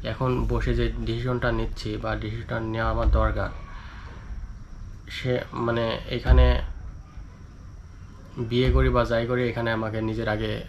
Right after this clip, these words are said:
বাড়ি করা লাগবে, নিজের জায়গা জমি কেনা লাগবে। এইখানে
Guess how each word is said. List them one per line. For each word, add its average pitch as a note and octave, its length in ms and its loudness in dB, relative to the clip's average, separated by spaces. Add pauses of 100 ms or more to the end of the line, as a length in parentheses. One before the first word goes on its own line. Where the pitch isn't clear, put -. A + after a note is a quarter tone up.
(160)
বাড়ি G#2+ 240 0
করা G#2+ 240 0
লাগবে, G#2 420 -4 (420)
নিজের G#2+ 280 -2
জায়গা G#2+ 240 4
জমি A2 200 8
কেনা G#2 200 2
লাগবে। G2+ 400 -4 (1300)
এইখানে A#2+ 600 0